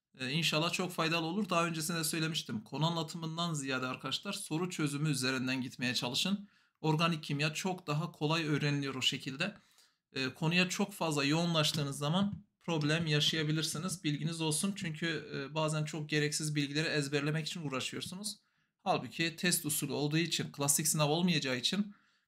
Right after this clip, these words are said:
biraz daha böyle testleri çözerseniz daha, e, sağlıklı bir öğrenme gerçekleştirmiş olursunuz. Şimdi hemen şöyle sunumumuzu paylaşalım. Alkanlarda yupak sistemine göre adlandırma kısmında kalmıştık. Bundan öncesinde biliyorsunuz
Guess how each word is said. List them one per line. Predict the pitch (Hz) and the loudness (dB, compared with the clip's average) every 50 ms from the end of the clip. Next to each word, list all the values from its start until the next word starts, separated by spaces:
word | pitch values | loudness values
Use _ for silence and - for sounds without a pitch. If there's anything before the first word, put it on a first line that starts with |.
| _ _ | _ _
biraz | 220 202 180 165 151 147 | 2 4 4 4 4 6
daha | 151 151 156 151 | 6 6 6 6
böyle | 151 156 147 147 147 | 6 4 4 4 2
testleri | 151 - 165 151 151 - 151 143 139 | 2 0 0 0 2 2 0 -2 -2
çözerseniz | - 175 165 151 156 151 139 143 - 147 147 165 175 180 - - | -2 0 0 4 4 4 4 4 2 0 0 -2 -2 -4 -4 -2
daha, | 143 156 170 165 143 - - 127 | -2 0 0 0 -2 -2 -4 -4
e, | 123 120 120 123 | -4 -2 -2 0
sağlıklı | - - - 160 147 147 151 151 151 - 156 147 | 0 0 4 4 4 4 4 0 -2 -4 -6 -2
bir | 147 156 160 - - - _ _ _ _ _ _ _ _ _ _ | -2 -2 -2 -4 -8 -14 _ _ _ _ _ _ _ _ _ _
öğrenme | - 151 147 147 156 151 147 143 143 156 170 180 - - | 2 4 6 6 6 6 4 4 2 0 0 -2 -2 0
gerçekleştirmiş | 147 143 139 143 - 156 147 151 147 143 - - 139 151 170 - - | 2 2 2 2 -2 -4 -2 -2 -4 -4 -4 -6 -4 -4 -2 0 0
olursunuz. | 151 139 135 - - 123 117 - - _ _ _ _ _ _ _ _ _ _ _ _ | -2 -2 -2 -4 -4 -4 -6 -6 -8 _ _ _ _ _ _ _ _ _ _ _ _
Şimdi | - - 208 202 | -4 0 4 6
hemen | 196 202 202 202 196 202 - - _ _ _ _ | 8 8 8 8 6 4 0 -8 _ _ _ _
şöyle | - - - 151 156 151 151 | -4 -2 0 2 2 4 4
sunumumuzu | 151 - - 190 175 170 160 156 156 151 151 175 180 | 4 4 4 2 2 4 4 4 2 2 2 -2 -2
paylaşalım. | 180 180 165 160 160 156 - 165 139 147 185 - - - _ _ - - _ _ _ _ _ _ _ _ _ _ _ - | -2 -2 0 2 2 2 2 4 2 2 0 -2 -6 -16 _ _ -20 -20 _ _ _ _ _ _ _ _ _ _ _ 0
Alkanlarda | 180 180 196 - 214 214 214 214 214 208 202 226 226 214 - | 2 2 4 6 8 8 10 10 8 8 6 6 4 6 6
yupak | 214 220 220 - 220 214 214 | 6 6 6 4 2 2 2
sistemine | - 214 202 - - 202 190 202 208 202 | 4 4 4 4 4 2 4 4 4 4
göre | 202 202 214 | 4 4 4
adlandırma | 208 185 180 185 190 190 180 185 202 202 196 | 2 2 2 2 2 2 4 4 4 4 4
kısmında | - - - 180 180 185 185 185 | 4 2 4 4 4 4 4 2
kalmıştık. | - 160 147 147 143 143 - - - 233 233 - - - | 4 2 2 4 4 2 2 2 2 -4 -6 -6 -6 0
Bundan | 180 185 185 190 | 2 4 4 4
öncesinde | 190 185 180 170 156 - 190 180 175 165 | 2 2 2 2 0 2 0 0 0 0
biliyorsunuz | 170 165 165 156 156 160 156 151 156 | 0 0 0 0 0 0 -2 -2 -2